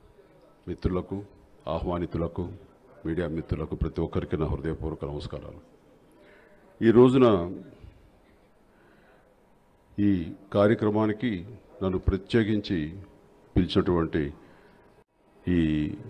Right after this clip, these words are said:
ఆర్గనైజేషన్ యజమాని, నా మిత్రుడు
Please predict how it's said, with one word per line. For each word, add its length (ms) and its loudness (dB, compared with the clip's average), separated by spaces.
ఆర్గనైజేషన్ 880 4
యజమాని, 500 2
నా 300 0
మిత్రుడు 600 0